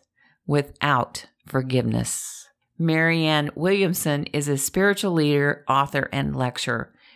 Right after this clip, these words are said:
And I thought that was a great quote. So think about it. Where are you?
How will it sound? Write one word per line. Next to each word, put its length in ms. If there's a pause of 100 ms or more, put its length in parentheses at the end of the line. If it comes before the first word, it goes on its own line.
(120)
And 120
I 80
thought 260
that 160
was 160
a 60
great 640
quote. 560 (580)
So 200
think 240
about 320
it. 200 (120)
Where 360
are 60
you? 460